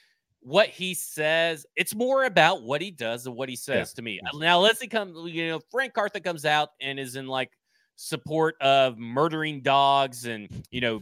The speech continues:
Speaker 1: beheading giraffes and,
Speaker 2: <laughs> Jesus.
Speaker 1: you know, and he, he decides that he's gonna send players down to the Titanic to scope it out, then I'm gonna have concerns about it. <laughs>
Speaker 2: It's
Speaker 1: But
Speaker 2: the
Speaker 1: until
Speaker 2: definition
Speaker 1: then
Speaker 2: of, apparently it's the definition of woke to, to go down and
Speaker 1: Yeah.
Speaker 2: search for the
Speaker 1: Oh, yeah,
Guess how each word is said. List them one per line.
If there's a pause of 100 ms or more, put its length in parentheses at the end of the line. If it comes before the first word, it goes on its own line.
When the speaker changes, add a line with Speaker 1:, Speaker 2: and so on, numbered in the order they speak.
Speaker 1:
beheading
giraffes
and,
Speaker 2:
<laughs>
Jesus.
Speaker 1:
you
know, (400)
and
he,
he
decides
that
he's
gonna
send
players
down
to
the
Titanic (420)
to
scope
it
out, (560)
then
I'm
gonna
have
concerns
about
it.
<laughs> (280)
Speaker 2:
It's
Speaker 1:
But
Speaker 2:
the
Speaker 1:
until
Speaker 2:
definition
Speaker 1:
then
Speaker 2:
of, (100)
apparently
it's
the
definition
of
woke
to, (100)
to
go
down
and
Speaker 1:
Yeah.
Speaker 2:
search
for
the
Speaker 1:
Oh,
yeah,